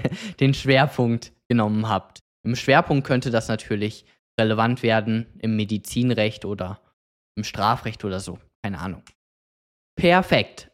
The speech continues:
damit kommen wir zu dem zweihundertsechzehn S T G B. Und der zweihundertsechzehn S T G B,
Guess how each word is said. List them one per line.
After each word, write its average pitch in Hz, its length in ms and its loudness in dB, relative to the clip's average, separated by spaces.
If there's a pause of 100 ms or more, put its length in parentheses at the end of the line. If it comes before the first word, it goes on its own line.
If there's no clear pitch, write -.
(120)
damit 214 320 6
kommen 226 220 6
wir 226 100 4
zu 147 140 0
dem 123 200 2
zweihundertsechzehn 113 920 0
S 110 220 -4
T 120 120 0
G 113 140 2
B. 123 240 2
Und - 720 -12
der 139 80 4
zweihundertsechzehn 151 880 0
S - 220 -2
T 143 140 -2
G 135 100 0
B, 165 240 4